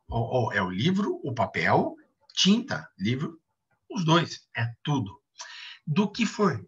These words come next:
do que for. De qualquer coisa, professor, de qualquer coisa. É, seja científica, seja jornalística, seja erótica,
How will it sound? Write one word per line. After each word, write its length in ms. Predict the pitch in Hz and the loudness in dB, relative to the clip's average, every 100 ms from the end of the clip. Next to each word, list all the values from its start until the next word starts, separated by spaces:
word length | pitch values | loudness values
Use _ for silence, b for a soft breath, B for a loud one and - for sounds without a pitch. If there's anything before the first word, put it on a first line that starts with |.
| - | -8
do 520 | 127 101 131 180 - | -4 -2 0 -2 -4
que 200 | - 156 | -4 -2
for. 480 | - - 107 82 - _ | -2 -8 -10 -10 -12 _
De 160 | - - | -6 2
qualquer 320 | 233 208 196 | 2 4 2
coisa, 240 | 226 185 | 6 6
professor, 420 | 156 147 143 - 113 | 6 2 0 0 2
de 240 | 160 - - | 2 -2 -4
qualquer 640 | 156 165 185 - 170 165 - | 4 6 6 0 -2 -2 -6
coisa. 340 | 165 151 - - _ _ _ _ _ _ _ _ - B B B B B _ _ _ 113 | -10 -10 -10 -16 _ _ _ _ _ _ _ _ -16 B B B B B _ _ _ 0
É, 580 | 113 104 104 95 92 | 2 4 4 4 4
seja 300 | - 143 123 | 2 0 0
científica, 840 | 120 117 104 - 107 - - 107 117 | -2 -2 -2 -2 -4 -6 -6 -8 -6
seja 420 | - 123 117 113 | -2 0 2 0
jornalística, 960 | 101 104 101 98 104 104 - - 110 117 B B - | 0 0 2 2 2 -2 -8 -6 -6 -6 B B -10
seja 640 | - 131 131 120 127 113 | -4 0 2 2 2 2
erótica, 800 | 98 101 107 - 107 - 104 | 2 0 0 -2 -10 -4 -4